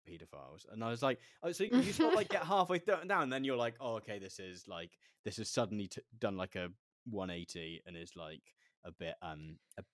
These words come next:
Speaker 1: a, a bit less
Speaker 2: Yeah.
Speaker 1: hinged.'" Um,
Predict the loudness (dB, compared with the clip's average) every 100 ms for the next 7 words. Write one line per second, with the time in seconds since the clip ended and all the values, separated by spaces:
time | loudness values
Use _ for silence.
0 | -12 -12 _ _ -10 -8 -8 -8 -6 -4
1 | -4 -6 -8 -10 -12 _ -20 _ _ 2
2 | 2 4 0 -2